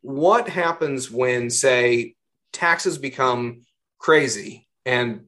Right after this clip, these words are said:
they are for the most part, and yet God still requires this. So how, how do these, how, how do we walk in obedience to, to the Lord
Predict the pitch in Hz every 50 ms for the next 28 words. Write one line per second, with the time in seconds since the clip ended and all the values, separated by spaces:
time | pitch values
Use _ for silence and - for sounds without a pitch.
0 | _ - 160 175 156 120 117 113 123 147 160 - _ _ _ - - 143 131 123
1 | 120 113 107 - - - 101 87 85 82 - _ _ _ _ _ _ _ - -
2 | 151 156 151 151 151 147 143 143 - 127 127 131 147 175 220 233 226 - - 233
3 | 220 208 180 165 135 - - 220 - 262 165 135 120 117 - 113 101 85 - -
4 | - - - - - 160 160 - 208 208 220 - - 208 196 196 196 202 175 160
5 | 180 180 175 170 - - _ _ _ _ - - - - - 170 170 175 180 175
6 | 170 165 156 143 147 147 147 143 - - - 135 131 123 117 143 170 175 131 117
7 | 101 92 - - - - - - - _ _ _ _ _ _ _ _ _ _ _
8 | _ - - - 185 180 170 165 156 143 - - - - 190 190 180 156 151 143
9 | 156 170 160 127 110 104 104 110 - -